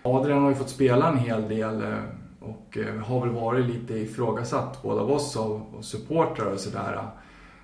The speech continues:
Eh, men, eh, han är, han gjorde ett par bra inhopp, tycker jag. Eh, har väl in, han har inte imponerat när han, när han har fått starta, men, eh, men har ju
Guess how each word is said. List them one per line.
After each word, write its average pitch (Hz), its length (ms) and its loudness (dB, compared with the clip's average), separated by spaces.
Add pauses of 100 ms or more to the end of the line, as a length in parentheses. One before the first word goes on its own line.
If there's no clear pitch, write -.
(140)
Eh, 110 60 -12 (600)
men, 113 420 0
eh, 110 300 -4 (420)
han 127 240 4
är, 131 260 4
han 131 200 0
gjorde 139 180 6
ett 131 100 8
par 131 140 6
bra 139 240 10
inhopp, 127 380 4
tycker 123 240 -6
jag. 110 180 -4 (560)
Eh, - 60 -8 (360)
har 135 220 2
väl 135 160 6
in, 127 460 4
han 151 420 -2
har 160 140 -2
inte 151 180 -2
imponerat 139 560 4
när 120 60 2
han, 120 320 2
när 120 60 -4 (100)
han 127 100 6
har 123 140 4
fått - 140 -4
starta, 131 440 0
men, 117 300 0
eh, 113 300 -4 (560)
men 120 220 -2
har 127 180 4
ju 123 220 2